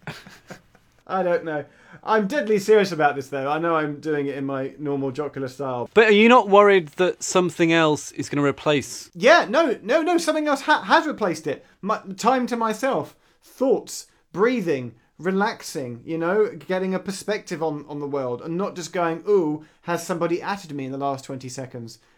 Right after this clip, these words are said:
Speaker 1: Which is what I used to do. That's ridiculous. F-, f-, that's actually ridiculous. Just check Twitter, go to the toilet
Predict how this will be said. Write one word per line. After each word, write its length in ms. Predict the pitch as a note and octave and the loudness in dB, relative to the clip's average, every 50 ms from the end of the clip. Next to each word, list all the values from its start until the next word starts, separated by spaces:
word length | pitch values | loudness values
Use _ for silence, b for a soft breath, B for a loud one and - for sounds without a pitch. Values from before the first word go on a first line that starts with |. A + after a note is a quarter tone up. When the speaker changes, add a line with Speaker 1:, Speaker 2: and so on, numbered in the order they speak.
| _ _ | _ _
Speaker 1:
Which 140 | - C4+ - | -8 -6 -4
is 100 | C#4 B3+ | -4 0
what 180 | C#4 D4 C#4+ D#4 | 0 0 0 0
I 40 | |
used 160 | E4+ E4 D#4+ E4+ | 0 -2 -2 -2
to 60 | E4+ | -2
do. 380 | F#4+ G4+ G#4 F4 G3 D3 b b b b b | -2 -2 0 0 -2 -4 b b b b b
That's 320 | - D4+ D4+ D4 - - C4 - - _ _ _ | -2 -2 -2 -2 -4 -10 -16 -18 -20 _ _ _
ridiculous. 920 | - D#4 D#4 D#4 - F4+ F#4 F4+ - - D#4 A#3 F3+ D3+ C3+ - - - - _ _ _ _ _ _ _ _ _ _ _ _ _ _ | -12 -10 -10 -8 -6 -6 -6 -6 -4 -2 -2 0 0 -2 -2 -4 -8 -14 -18 _ _ _ _ _ _ _ _ _ _ _ _ _ _
F-, 100 | C4 B3+ - _ _ - | -20 -20 -20 _ _ -14
f-, 280 | D4+ D4 C4+ C4+ C#4+ | -14 -12 -12 -12 -10
that's 180 | C4 D4 C4 C#4 | -10 -10 -10 -10
actually 540 | C#4 - - C#4+ D#4 C4+ - - D4 D4 C#4+ | -10 -6 -4 -4 -4 -4 -6 -8 -8 -6 -6
ridiculous. 240 | D4 D#4+ B3+ b b b b b b | -6 -6 -6 b b b b b b
Just 180 | C4+ - - - | -20 -20 -14 -8
check 280 | - - D#4 B3+ G#3+ - | -2 0 0 0 0 -2
Twitter, 400 | - E4 - - F#3+ D#3 b b b _ | -4 -4 -4 -4 -6 -6 b b b _
go 140 | - C4+ C4+ | 0 0 0
to 100 | C4+ C4 | 0 -4
the 80 | - - | -10 -6
toilet 440 | - D#4 C#4 C4 G3+ E3 E3 - | 0 2 2 4 4 2 -2 -4